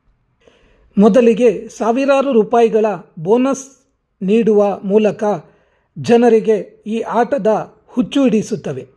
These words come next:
ಮುಂದೆ ಮುಂದೆ ಹೋಗ್ತಾ ಹೋಗ್ತಾ ಈ ಆಟದನ್ನು ಗೀಳಾಗಿ ಮಾರ್ಪಡಿಸಿಕೊಂಡ ಜನ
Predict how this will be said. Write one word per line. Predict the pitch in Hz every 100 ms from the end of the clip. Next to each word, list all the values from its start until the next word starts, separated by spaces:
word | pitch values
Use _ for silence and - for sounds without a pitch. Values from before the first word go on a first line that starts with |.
| _ _ _ _ _ _ _ _ 226
ಮುಂದೆ | 247 294
ಮುಂದೆ | 262 247 240
ಹೋಗ್ತಾ | 220 254 330
ಹೋಗ್ತಾ | 254 220 156 240 214 170 _ _ _
ಈ | 226
ಆಟದನ್ನು | 226 214 262 302 214 214 233 214 - _ 190
ಗೀಳಾಗಿ | 202 285 269 254 220 262 -
ಮಾರ್ಪಡಿಸಿಕೊಂಡ | 202 214 226 240 226 214 196 226 202
ಜನ | 156 202